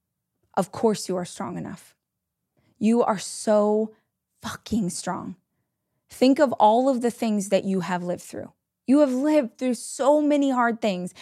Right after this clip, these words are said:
and only you know the true context of your story and how hard you've had to fight to be here right now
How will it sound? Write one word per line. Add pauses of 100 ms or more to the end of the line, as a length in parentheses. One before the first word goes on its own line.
(140)
and
only
you
know
the
true (300)
context
of
your
story (200)
and
how
hard
you've
had
to
fight
to
be
here
right
now